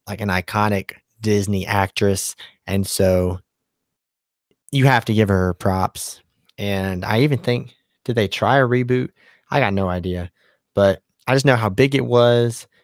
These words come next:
and how popular it was. So I'm giving it its respect, putting it number ten. So number ten is going to be Lizzie McGuire. Even though I watched a few episodes, it really was not my favorite show, though.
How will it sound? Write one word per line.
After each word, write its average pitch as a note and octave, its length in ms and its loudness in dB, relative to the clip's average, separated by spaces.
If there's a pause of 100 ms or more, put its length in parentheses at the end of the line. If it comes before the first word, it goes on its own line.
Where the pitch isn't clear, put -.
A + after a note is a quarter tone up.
(200)
and G2 560 -2 (920)
how G2 420 2
popular B2 380 2
it A2 100 -2
was. G#2+ 240 2
So F#2 300 -6
I'm A#2 100 -4
giving D#3+ 240 2
it D3 60 6
its C3 160 0
respect, - 580 -4
putting C#3+ 200 0
it C3+ 100 2
number A#2+ 240 2
ten. F#2 360 -4 (540)
So - 160 -4
number A#2+ 180 2
ten A#2+ 200 -4
is G#2+ 80 -2
going G#2+ 140 0
to G2+ 40 0
be G2+ 140 0
Lizzie G2+ 240 0
McGuire. F2+ 380 -4
Even D3 200 0
though C#3 60 4
I B2 180 0
watched D3+ 380 0
a G#2 40 -6
few B2+ 140 0
episodes, A#2 420 0
it G#2+ 60 -6
really A#2 160 0
was G2 140 -2
not F#2 140 0
my F2+ 100 -4
favorite F#2 300 -4
show, F2 240 -2
though. E2+ 200 -6